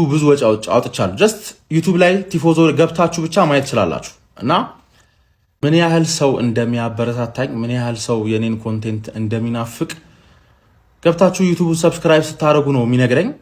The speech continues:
እና ይሄን ብታደርጉ በጣም ሞራሌ ይመለሳል ብዬ ገምታለሁ። እ፣ ሞራሌ በአሁኑ ሰዓት ዝቅተኛ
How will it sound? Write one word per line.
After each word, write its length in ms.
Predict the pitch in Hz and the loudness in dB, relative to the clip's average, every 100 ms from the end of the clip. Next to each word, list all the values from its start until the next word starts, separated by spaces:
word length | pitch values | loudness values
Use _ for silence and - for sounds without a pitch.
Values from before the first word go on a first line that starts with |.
| _ - | _ -10
እና 140 | 104 127 170 104 82 - | -6 -2 -2 -4 -6 -8
ይሄን 260 | 113 120 | -6 -4
ብታደርጉ 420 | 110 113 113 117 127 | -6 -4 -2 -2 -2
በጣም 280 | 110 95 131 - - _ _ | -2 -2 -2 -6 -14 _ _
ሞራሌ 420 | 117 120 117 113 113 | -4 -2 0 -2 -2
ይመለሳል 560 | 113 117 113 104 95 87 | -2 -2 -2 -2 -4 -6
ብዬ 160 | 98 107 | -4 -4
ገምታለሁ። 480 | 104 104 101 92 139 202 _ _ _ _ _ _ _ _ _ _ - | -2 -4 -4 -6 -6 -12 _ _ _ _ _ _ _ _ _ _ -8
እ፣ 80 | 113 113 113 110 107 107 - | -2 0 2 0 -2 -4 -2
ሞራሌ 300 | 135 156 151 | 2 4 6
በአሁኑ 220 | 143 135 139 | 6 4 4
ሰዓት 200 | 156 120 | 2 0
ዝቅተኛ 380 | 127 135 107 | -4 -4 -4